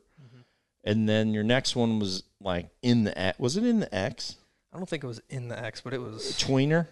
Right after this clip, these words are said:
Speaker 2: just out of the X
Speaker 1: It was
Speaker 2: at
Speaker 1: dang
Speaker 2: nine?
Speaker 1: close, yeah.
Speaker 2: Okay, tweener.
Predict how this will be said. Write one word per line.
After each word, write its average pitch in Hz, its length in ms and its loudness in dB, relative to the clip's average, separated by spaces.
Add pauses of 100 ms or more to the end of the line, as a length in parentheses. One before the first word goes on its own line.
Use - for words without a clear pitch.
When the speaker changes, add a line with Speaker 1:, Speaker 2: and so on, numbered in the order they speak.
(160)
Speaker 2:
just 131 280 2
out 123 160 8
of 123 80 4
the 123 100 4
X 135 240 2
Speaker 1:
It - 60 -2
was 156 100 -2
Speaker 2:
at 120 80 2
Speaker 1:
dang 127 120 4
Speaker 2:
nine? 139 60 -4
Speaker 1:
close, 110 420 -10
yeah. 110 80 -2
Speaker 2:
Okay, 101 340 0
tweener. 139 500 2